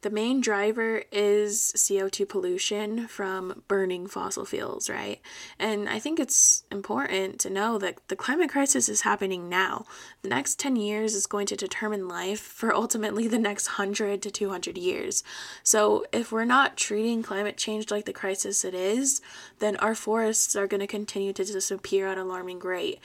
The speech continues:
and stuff like that. By twenty fifty, there will be more plastic in the ocean than fish, and, you know, if we don't continue, if we don't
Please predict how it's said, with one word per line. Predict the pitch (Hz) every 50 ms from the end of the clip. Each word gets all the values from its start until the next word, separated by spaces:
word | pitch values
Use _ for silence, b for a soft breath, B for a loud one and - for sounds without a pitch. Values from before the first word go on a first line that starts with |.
| B B B B B B
and | - 196 190 180 180 180 180 175 -
stuff | - - - - 202 202
like | 196 190 196 -
that. | 196 175 - - - B B B B B B -
By | 220 214
twenty | - 240 214 214
fifty, | 220 254 240 240 - 269 277 285 294 277 - - -
there | 220 208 202
will | 202
be | 196 202 196
more | 190 190 185 190
plastic | - 202 185 190 - - - 196
in | 196
the | 196 -
ocean | - 202 208 202 - 202 190
than | 180 180 190 202
fish, | - - 208 208 226 269 285 269 - - - B B B B B B B B
and, | - 202 202 196 196 196 190 190 190 196 - - - - _ _ _ _ _ _ _ _ _ _ _ _ _ _ - _ - -
you | 269 254 262
know, | 226 220 202 196
if | 202 202
we | - 214
don't | 220 214 208 -
continue, | - 208 208 - 220 214 208 208 208 208 196 - - - - -
if | 226 -
we | - 220
don't | 214 226 233 208 -